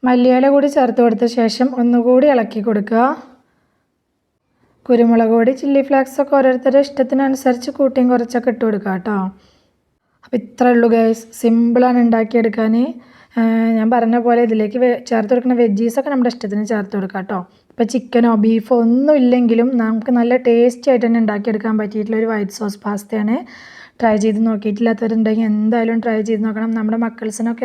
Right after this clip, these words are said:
എന്തായാലും ഇഷ്ടമാവും. ഇനി ഇത് നമുക്ക് നല്ല ചൂടോടെ തന്നെ സെർവ് ചെയ്യാം. ചൂടോടെ തന്നെ സെർവ് ചെയ്യണം. ചൂടാറി കഴിഞ്ഞാൽ ഇതൊന്നുകൂടി ഇരുന്ന് കട്ടിയായി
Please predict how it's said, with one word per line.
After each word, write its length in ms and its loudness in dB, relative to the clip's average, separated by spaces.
എന്തായാലും 680 0
ഇഷ്ടമാവും. 480 -2
ഇനി 200 2
ഇത് 80 4
നമുക്ക് 320 0
നല്ല 140 4
ചൂടോടെ 680 2
തന്നെ 300 2
സെർവ് 300 0
ചെയ്യാം. 280 0
ചൂടോടെ 460 2
തന്നെ 260 2
സെർവ് 220 2
ചെയ്യണം. 340 2
ചൂടാറി 360 0
കഴിഞ്ഞാൽ 300 0
ഇതൊന്നുകൂടി 600 4
ഇരുന്ന് 280 2
കട്ടിയായി 480 2